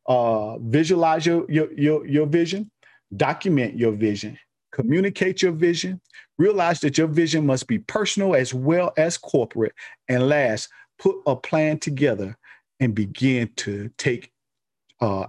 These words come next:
action on your vision. Listen, I'm gonna close out with this 'cause I think I was a little longer than I truly wanted to be.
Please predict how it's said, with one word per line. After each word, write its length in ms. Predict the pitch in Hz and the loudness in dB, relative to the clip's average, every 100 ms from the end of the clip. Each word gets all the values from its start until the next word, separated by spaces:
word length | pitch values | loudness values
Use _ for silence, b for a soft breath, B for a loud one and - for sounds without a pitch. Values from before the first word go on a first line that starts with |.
| - | -4
action 500 | 147 127 - 107 98 - _ - | -4 -2 -4 -6 -6 -12 _ -4
on 400 | 110 104 101 101 | -2 0 -2 -2
your 500 | 101 113 107 104 104 _ | 0 2 2 0 -4 _
vision. 480 | 101 98 107 87 78 - _ _ _ - _ _ _ _ _ _ _ - - _ _ _ _ _ _ _ _ - | -6 -2 -2 -2 -8 -14 _ _ _ -20 _ _ _ _ _ _ _ -20 -20 _ _ _ _ _ _ _ _ -2
Listen, 220 | 175 170 | 0 2
I'm 80 | 175 | 2
gonna 260 | 196 185 | 2 0
close 300 | 180 170 165 | 2 2 4
out 160 | 165 147 | 2 2
with 160 | 135 | 2
this 180 | 147 151 | 2 0
'cause 140 | - 135 | 0 0
I 120 | 165 | 0
think 200 | - 151 | 0 0
I 80 | 151 | 2
was 100 | 123 | 2
a 40 | |
little 260 | 131 175 170 | 2 2 2
longer 320 | 156 160 160 | 2 2 2
than 140 | 143 | 2
I 120 | 120 | 0
truly 340 | 98 - 180 165 | -2 0 2 2
wanted 320 | 147 147 131 | 2 0 0
to 60 | 123 | 0
be. 340 | 120 113 - | 0 0 -2